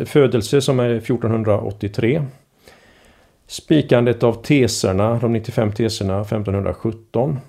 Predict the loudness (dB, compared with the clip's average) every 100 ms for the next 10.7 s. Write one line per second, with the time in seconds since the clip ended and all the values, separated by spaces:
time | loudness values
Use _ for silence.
0 | _ _ _ _ _ _ _ _ _ _
1 | _ _ -20 _ -20 _ -2 -2 4 4
2 | 4 4 4 4 4 4 4 6 4 4
3 | 0 0 -2 0 2 0 0 2 2 -2
4 | -2 -2 -2 0 2 2 2 2 2 0
5 | -10 _ _ _ _ _ _ _ _ -10
6 | 0 4 6 4 4 2 2 0 0 0
7 | 0 -4 -10 _ _ -20 _ _ _ _
8 | _ -8 -4 -2 -2 -2 2 0 0 -4
9 | -6 -6 0 2 2 2 0 -2 -4 -8
10 | -8 -2 -2 2 2 2